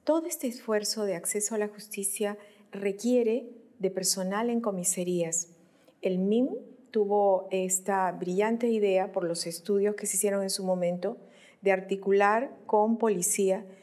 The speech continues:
y tú tienes cems, Centros de Emergencia Mujer, en comisarías.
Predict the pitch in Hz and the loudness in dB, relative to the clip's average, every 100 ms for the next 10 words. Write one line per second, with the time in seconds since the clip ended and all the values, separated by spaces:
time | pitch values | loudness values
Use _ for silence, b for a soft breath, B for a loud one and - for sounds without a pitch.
0 | B - 208 214 233 233 233 - 262 208 | B -6 -4 0 2 2 0 0 2 0
1 | 165 160 - - - 196 202 202 208 185 | 0 0 -2 -2 -2 0 0 -2 -2 -2
2 | 196 190 190 196 185 - 190 190 - - | -2 -2 -2 -4 -8 -2 -2 -2 -8 -12
3 | - 220 208 196 170 - - - - - | -2 0 0 -2 -2 -6 -10 -14 -12 -12